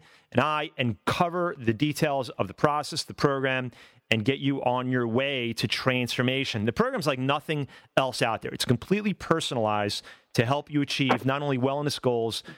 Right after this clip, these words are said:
but your wellness objectives. And the program, the core, the hub of the program is technology. It's like an artificial intelligence and algorithm, a computer program, a software. And it's really a revolutionary assessment of your personal health, health,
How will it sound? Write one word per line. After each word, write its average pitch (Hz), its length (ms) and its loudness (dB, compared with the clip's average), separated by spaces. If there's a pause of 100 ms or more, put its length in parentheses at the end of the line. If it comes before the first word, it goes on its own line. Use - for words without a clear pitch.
(260)
but 127 340 0
your 131 220 2
wellness 147 480 -2
objectives. 139 840 -2 (600)
And 139 460 0
the 139 100 2
program, 202 560 -2
the 147 80 0
core, 196 420 0
the 131 100 0
hub 165 460 -2
of 160 300 -2
the 113 40 -12
program 170 380 0
is - 100 -2
technology. 143 640 0
It's 104 120 -2
like 143 120 0
an 131 80 0
artificial 190 460 -2
intelligence 143 500 0
and 120 140 2
algorithm, 123 500 0 (300)
a - 20 4
computer 202 480 0
program, 139 460 0
a 113 40 0
software. 151 640 -4 (520)
And 135 160 2
it's 135 200 -4 (100)
really 196 260 2
a 135 80 -2
revolutionary 147 680 0
assessment 120 540 0
of 107 100 0
your 104 100 2
personal 135 420 0
health, 120 340 -2
health, 131 260 0